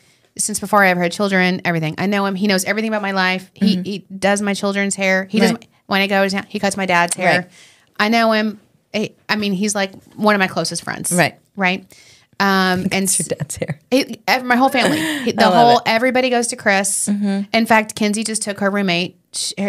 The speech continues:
Speaker 1: who was from Dallas, so she didn't have a hairstylist. I'm like, "Go, take her, take her to Chris."
Speaker 2: Aw.
Speaker 1: Um, he's just, he's my guy.
Speaker 2: Yeah,
Speaker 1: You
Speaker 2: yeah.
Speaker 1: know?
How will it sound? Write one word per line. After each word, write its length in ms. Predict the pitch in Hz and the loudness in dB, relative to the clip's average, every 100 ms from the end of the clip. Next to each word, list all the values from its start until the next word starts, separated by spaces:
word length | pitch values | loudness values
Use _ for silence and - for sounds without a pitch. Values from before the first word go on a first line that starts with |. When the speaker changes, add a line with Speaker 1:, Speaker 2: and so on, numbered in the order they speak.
| - | -4
Speaker 1:
who 120 | 208 | -4
was 120 | 208 | -4
from 260 | - 190 185 | 0 0 2
Dallas, 380 | 190 180 170 170 | 2 2 0 -2
so 80 | |
she 100 | 170 185 | -6 -6
didn't 100 | 180 | -4
have 120 | 170 | -4
a 40 | |
hairstylist. 360 | 165 170 165 165 | -2 0 -2 -2
I'm 60 | |
like, 180 | 165 160 | -4 -6
"Go, 120 | - - | -10 -10
take 180 | - - | -10 -10
her, 100 | 196 - | -10 -10
take 160 | - 185 | -12 -8
her 40 | |
to 60 | 240 | -4
Chris." 480 | 269 254 - - - - | -4 -2 -4 -6 -8 -6
Speaker 2:
Aw. 540 | 175 170 165 160 165 - | -4 0 0 0 -2 -2
Speaker 1:
Um, 560 | 214 214 208 208 220 | 0 2 2 0 0
he's 320 | 185 226 254 247 | -2 -2 -2 -2
just, 280 | 277 - - | -4 -4 -6
he's 220 | 226 240 | -4 0
my 120 | 233 | 2
guy. 320 | 254 220 170 _ | 4 2 -2 _
Speaker 2:
Yeah, 260 | 180 190 151 - | 2 2 2 -2
Speaker 1:
You 100 | 180 | 0
Speaker 2:
yeah. 180 | 185 | 2
Speaker 1:
know? 60 | 190 | 0